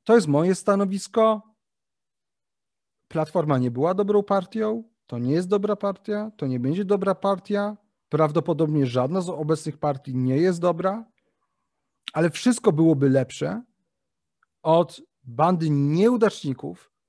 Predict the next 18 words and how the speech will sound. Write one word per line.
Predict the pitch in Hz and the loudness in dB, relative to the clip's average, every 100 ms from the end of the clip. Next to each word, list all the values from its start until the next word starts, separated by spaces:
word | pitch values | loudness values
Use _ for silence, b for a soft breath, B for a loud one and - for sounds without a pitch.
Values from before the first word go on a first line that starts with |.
| _ _ _ | _ _ _
którzy | - 170 160 | -6 -4 0
mają | 170 175 185 190 | 2 4 6 4
dyktatorskie, | 170 156 170 170 156 - - 170 165 - | 2 -2 -2 0 -4 -4 -2 2 0 -2
autorytarne | - 190 190 160 156 160 160 156 143 | 0 0 2 -2 0 0 2 0 -2
zapędy. | 143 147 143 127 117 - _ _ _ _ | -2 0 0 0 -4 -10 _ _ _ _
Wszystko | - 220 - 170 | -6 -4 -2 -4
byłoby | 139 156 135 139 | 0 0 2 0
lepsze, | 131 113 - - _ b b - | -2 -6 -14 -20 _ b b 0
bo | 147 | 4
my | 226 | 4
teraz | 240 160 151 165 - - | 6 4 4 0 -8 -8
nie | 160 185 | 0 0
stoimy | - 220 214 220 | 2 4 6 6
w | 160 | 4
miejscu. | 147 147 156 143 - - - - - _ _ _ _ _ _ _ _ - | 2 4 4 4 0 -12 -18 -20 -20 _ _ _ _ _ _ _ _ -6
My | 156 | -2
się | 170 165 | 0 0
cofamy, | - 180 - 190 165 123 - | -2 -6 2 4 4 2 -4